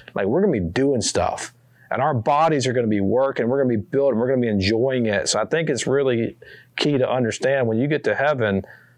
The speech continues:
it's not gonna be just floating around in an ethos. You're gonna have a body.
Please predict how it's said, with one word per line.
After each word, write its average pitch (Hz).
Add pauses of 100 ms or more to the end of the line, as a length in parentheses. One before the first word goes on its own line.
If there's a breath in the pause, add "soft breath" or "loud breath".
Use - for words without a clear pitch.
(180 loud breath)
it's 104
not 135
gonna 123
be 139
just 120
floating 120
around 110
in 98
an 90
ethos. 95
You're 110
gonna 131
have 113
a 95
body. 113